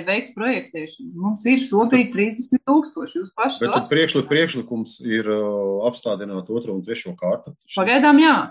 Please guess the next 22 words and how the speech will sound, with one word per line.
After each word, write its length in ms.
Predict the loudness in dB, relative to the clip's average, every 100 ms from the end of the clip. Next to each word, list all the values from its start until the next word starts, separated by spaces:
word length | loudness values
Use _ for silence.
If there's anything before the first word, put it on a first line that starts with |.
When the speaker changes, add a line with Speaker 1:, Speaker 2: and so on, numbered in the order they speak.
| _ _
Speaker 1:
un 160 | -4 -2
realizēt 720 | 0 2 2 0 -4 -6 -8
funkcionālu 640 | -8 -4 2 6 6 6 2
atrakciju 480 | -4 -8 -10 -8 -8
tipu 320 | -10 -14 -10
rotaļu 320 | -8 -6 -4 -2
laukumu 400 | 0 4 6 6
šeit 240 | 2 2
lejā. 300 | 4 4 4 0 _ _ _ -8
Mēs 240 | -6 -2
varam 220 | 0 0 0
paredzēt 480 | -2 -2 -4 -6 -10
šo 160 | -10
te 80 | -8
projektēšanu, 1000 | -2 0 0 -2 -4 -4 -4 -2 -2 -6 _ _
paredzot 460 | 0 0 0 -2 -2
teritorijas, 640 | -2 -2 -4 -4 -4 -8 -12
kas 140 | -6
būs, 220 | 0 0 0
piemēram, 400 | -2 0 -2 -2
skateparka 560 | -4 -2 -2 -2 -4 -2
papildināšanai, 960 | -2 -2 -4 -6 -4 -4 -4 -6 -8